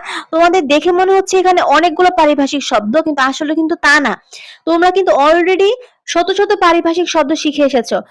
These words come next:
কিন্তু এখানে যেহেতু এখানে কোথা থেকে কোশ্চেন হয় বলা যায় না, তাই এখানে একটু বেশি করেই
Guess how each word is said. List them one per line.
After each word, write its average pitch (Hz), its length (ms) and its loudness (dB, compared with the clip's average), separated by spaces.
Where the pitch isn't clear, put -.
কিন্তু 285 220 -4
এখানে 349 420 0
যেহেতু 320 380 0
এখানে 330 420 -2
কোথা 330 280 0
থেকে 339 240 -2
কোশ্চেন 294 420 -2
হয় 269 220 2
বলা 254 260 2
যায় 226 240 0
না, 254 140 -2
তাই 285 220 0
এখানে 294 180 -4
একটু 302 180 -6
বেশি 254 300 -2
করেই 302 300 0